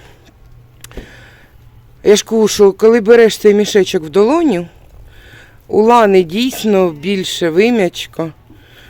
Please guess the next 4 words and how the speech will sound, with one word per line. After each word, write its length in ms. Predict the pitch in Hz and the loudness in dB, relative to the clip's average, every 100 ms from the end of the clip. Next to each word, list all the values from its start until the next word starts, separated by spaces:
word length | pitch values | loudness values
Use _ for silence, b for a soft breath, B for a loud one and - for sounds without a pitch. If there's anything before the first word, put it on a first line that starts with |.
| b | b
аніж 760 | - 175 196 202 196 185 - - - | -4 0 2 2 0 -2 -8 -12 -6
у 320 | 190 185 185 | -4 -2 -4
Віки. 460 | 185 - - 151 143 _ - _ b b b b - | -8 -10 -8 -10 -10 _ -20 _ b b b b -12
О, 180 | - | -8